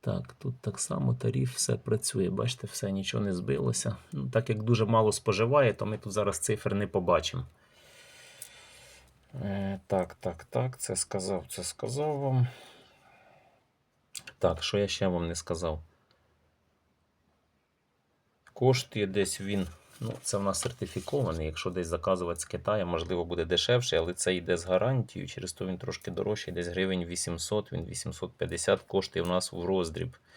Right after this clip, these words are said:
в магазинах. Е, так, так, так, всередині в ньому акумулятор. От,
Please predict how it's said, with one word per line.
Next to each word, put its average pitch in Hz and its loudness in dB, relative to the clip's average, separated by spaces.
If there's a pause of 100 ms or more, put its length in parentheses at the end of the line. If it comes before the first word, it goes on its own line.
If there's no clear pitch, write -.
(500)
в 87 -6
магазинах. 87 0 (1900)
Е, 92 0 (120)
так, 87 0
так, 80 -6
так, 131 2
всередині 107 4
в 104 4
ньому 98 6
акумулятор. 143 4 (2750)
От, 110 -2